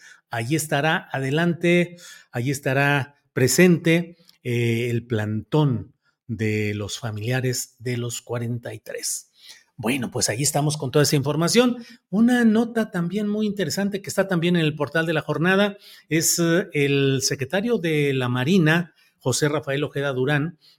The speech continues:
ha confirmado que cambia la dirección general, cambia el titular de la dirección general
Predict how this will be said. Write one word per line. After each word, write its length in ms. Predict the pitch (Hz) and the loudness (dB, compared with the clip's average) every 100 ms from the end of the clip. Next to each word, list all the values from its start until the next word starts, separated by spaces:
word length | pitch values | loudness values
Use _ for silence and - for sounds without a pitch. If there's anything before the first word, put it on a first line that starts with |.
| - | -10
ha 100 | 127 | -4
confirmado 640 | 185 170 131 139 170 180 | -2 -2 -2 0 0 -2
que 220 | - 127 _ | -4 -8 _
cambia 540 | 180 190 185 175 180 | 0 2 2 4 2
la 160 | 156 123 | 2 -2
dirección 640 | 127 123 127 - 180 180 | -2 -4 -2 0 0 0
general, 500 | 160 139 143 180 180 | -2 0 0 0 0
cambia 300 | 170 180 170 | 0 2 2
el 100 | 127 | 0
titular 580 | 127 127 151 175 175 - - _ _ | -4 2 4 4 2 -6 -18 _ _
de 220 | 123 127 | 0 2
la 160 | 127 123 | 2 2
dirección 460 | 123 120 - 156 | 2 0 0 0
general 540 | - 139 131 165 170 | 2 0 2 0 -2